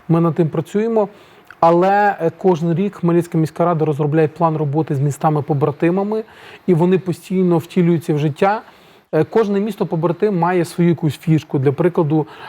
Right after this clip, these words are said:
е, литовське місто, наш, е, хор туди їздить постійно, е, в Польщу їздять наші спортсмени.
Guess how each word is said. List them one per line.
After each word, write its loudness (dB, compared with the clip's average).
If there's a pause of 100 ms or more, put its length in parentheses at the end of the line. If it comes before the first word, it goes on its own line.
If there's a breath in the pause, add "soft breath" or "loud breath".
(140 loud breath)
е, 2
литовське 2
місто, 0
наш, -2
е, 2
хор 0
туди -2
їздить -2
постійно, 0 (400 loud breath)
е, 2
в -6
Польщу 2
їздять -4
наші -4
спортсмени. -2